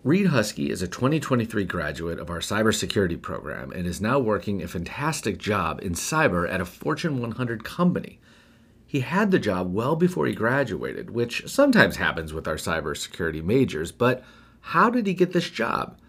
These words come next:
There's a story behind that, and of course it was Reed volunteering his time and getting involved on a Saturday that opened the door.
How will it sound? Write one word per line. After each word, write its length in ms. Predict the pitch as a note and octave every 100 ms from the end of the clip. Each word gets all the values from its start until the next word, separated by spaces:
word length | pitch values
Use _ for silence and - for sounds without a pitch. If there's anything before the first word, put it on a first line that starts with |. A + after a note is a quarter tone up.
| - - - - - -
There's 220 | D#3 D3+
a 40 | D3
story 300 | - G3+ F#3
behind 380 | G#2+ F2+ D2+ D2
that, 260 | D2 -
and 120 | A#2+ B2
of 120 | -
course 520 | - - G3 E3 -
it 100 | B2
was 180 | G#2+ F#2+
Reed 400 | A2 C#3 C#3+ -
volunteering 680 | F2+ G2+ C3 E3 E3 E3+ E3+
his 140 | F3
time 280 | - F#2+ F#2+
and 120 | F2
getting 220 | F#2 G#2+
involved 540 | A#2 G#2+ E2+ D2+ D2+ - - - _
on 160 | A2 F#3
a 60 |
Saturday 560 | F3+ F3 A2+ A#1 G1+ - - - - -
that 120 | F2+
opened 280 | G2+ F#2+ G#2
the 40 | G2
door. 400 | E2 G1+ G1+